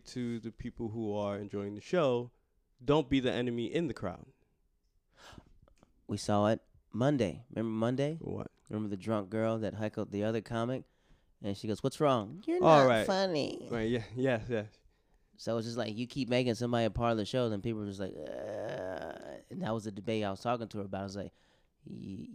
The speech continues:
Speaker 2: I was like, instead of making fun of her and making the crowd and doing, making fun of her boyfriend. To be
Speaker 1: But
Speaker 2: like,
Speaker 1: those are tools, right? And not, not every
Speaker 2: Correct.
Speaker 1: comedian has those tools in their arsenal, and so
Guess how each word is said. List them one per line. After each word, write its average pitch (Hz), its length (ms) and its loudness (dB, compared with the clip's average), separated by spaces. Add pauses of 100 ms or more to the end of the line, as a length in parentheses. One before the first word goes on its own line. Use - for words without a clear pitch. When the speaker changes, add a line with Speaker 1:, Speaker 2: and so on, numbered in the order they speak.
(240)
Speaker 2:
I 101 60 -6
was 101 100 -6
like, 104 100 -6
instead 117 300 -2
of 107 80 0
making 113 260 -4
fun 110 220 -2
of 92 80 -4
her 117 280 2
and 101 220 -4
making 113 240 -4
the 104 80 -6
crowd 107 280 -4
and 101 100 -6
doing, 120 180 -4
making 110 240 -4
fun 113 260 -6
of 107 60 -2
her 101 100 -2
boyfriend. 101 540 0
To 90 60 -10
be 104 80 -10
Speaker 1:
But 147 80 0
Speaker 2:
like, - 40 -2
Speaker 1:
those 185 200 4
are 175 60 4
tools, 135 460 2
right? 120 240 4
And 117 120 -2
not, 117 200 0
not 123 220 0
every 113 60 6
Speaker 2:
Correct. 110 240 4
Speaker 1:
comedian 113 400 -4
has 104 400 -6
those 104 220 -8
tools 107 360 -8
in 101 80 -6
their 98 140 -4
arsenal, 98 460 -6
and 95 80 -14
so 98 220 -6